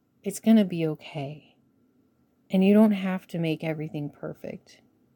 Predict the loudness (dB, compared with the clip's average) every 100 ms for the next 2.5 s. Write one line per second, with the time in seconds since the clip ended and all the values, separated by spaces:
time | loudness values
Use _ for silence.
0 | _ _ _ _ -2 2 4 6 4 4
1 | 0 -2 -4 -4 -6 -6 -8 -12 -10 -10
2 | -10 -8 -8 -8 -12